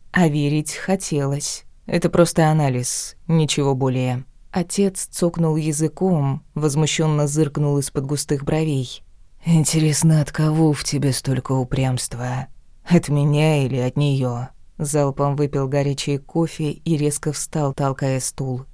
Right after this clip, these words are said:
«Я не буду участвовать в этом идиотизме. Я знаю, что моя София вернулась ко мне, а ты делай, что знаешь. Только сделай это так, чтобы она не знала.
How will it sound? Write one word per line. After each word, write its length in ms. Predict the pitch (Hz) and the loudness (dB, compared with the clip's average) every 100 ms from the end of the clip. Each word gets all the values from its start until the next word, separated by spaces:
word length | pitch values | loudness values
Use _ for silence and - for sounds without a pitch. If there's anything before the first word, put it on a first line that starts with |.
| - - | -20 -16
«Я 320 | - 160 147 143 | 0 2 4 2
не 220 | 147 151 | 4 2
буду 480 | 139 143 131 131 123 | 2 0 0 -2 -2
участвовать 800 | 117 - 147 131 - 123 123 127 | -2 0 0 0 -2 -2 -2 -2
в 20 | |
этом 280 | 131 127 127 | -2 0 0
идиотизме. 920 | 131 131 127 123 127 127 123 117 - - - | 0 -2 -2 -6 -4 -4 -4 -8 -12 -20 -2
Я 220 | 170 156 | 2 4
знаю, 280 | 156 156 151 | 4 2 2
что 200 | 143 143 | 0 -2
моя 200 | 135 135 | 0 0
София 500 | 131 135 - 139 139 | 0 -2 0 0 2
вернулась 640 | 135 139 156 160 143 131 | 2 4 4 4 4 0
ко 140 | - 131 | 0 0
мне, 400 | 127 123 117 113 - - - | 0 -2 -4 -8 -16 -20 -4
а 100 | 151 | 2
ты 160 | 165 | 4
делай, 320 | 156 147 143 139 | 4 4 4 2
что 260 | - 139 | 0 -2
знаешь. 680 | 131 135 127 127 123 - - - - | 0 0 0 -4 -6 -8 -12 -20 0
Только 300 | 160 151 147 | 2 4 2
сделай 360 | 139 151 143 | 4 4 4
это 140 | 139 147 | 2 2
так, 240 | 160 143 | 2 2
чтобы 300 | - 143 139 | -2 2 4
она 240 | 139 151 | 4 4
не 180 | 151 156 | 4 4
знала. 760 | 147 147 147 143 139 139 127 | 4 2 4 2 2 0 -2